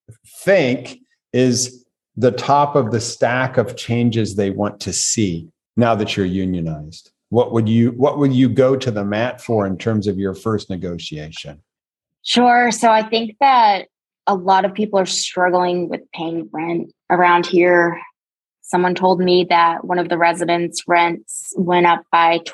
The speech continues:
Speaker 2: twelve hundred and fifty dollars this next year. So having a salary that is commensurate with at least the inflation rate. So the inflation rate, it was around seven percent.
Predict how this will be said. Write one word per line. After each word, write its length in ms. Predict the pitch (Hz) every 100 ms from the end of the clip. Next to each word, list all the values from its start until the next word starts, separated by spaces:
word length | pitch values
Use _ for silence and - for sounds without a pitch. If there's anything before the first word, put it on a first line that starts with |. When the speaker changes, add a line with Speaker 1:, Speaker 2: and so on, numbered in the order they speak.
| -
Speaker 2:
twelve 300 | 185 180 180
hundred 320 | - 185 180 170
and 160 | 170 -
fifty 320 | 180 180 180
dollars 760 | 170 160 175 185 196 214 - - _ _ _ _ _ -
this 180 | 190
next 320 | 202 202 - 208
year. 480 | 208 208 214 208 _ _ _ _ _ _ -
So 400 | - 196 180 175
having 500 | 196 196 202 196 190 -
a 60 |
salary 600 | 185 - 170 180 175 180
that 160 | 180 175
is 260 | 170 - - _
commensurate 580 | 185 175 175 180 180 -
with 280 | 175 175 175 - _ _ _ _ _
at 160 | - 170
least 340 | 180 226 214
the 160 | - -
inflation 640 | 180 170 - 175 180 196
rate. 480 | 196 214 220 220 - _ _ _ _ _
So 800 | - 190 185 185 180 175 175 185
the 80 | 175
inflation 440 | 180 180 180 190
rate, 200 | 175 180 -
it 240 | 180 170
was 160 | 170 175
around 240 | 170 170
seven 280 | 180 170 170
percent. 560 | 175 165 - 185 185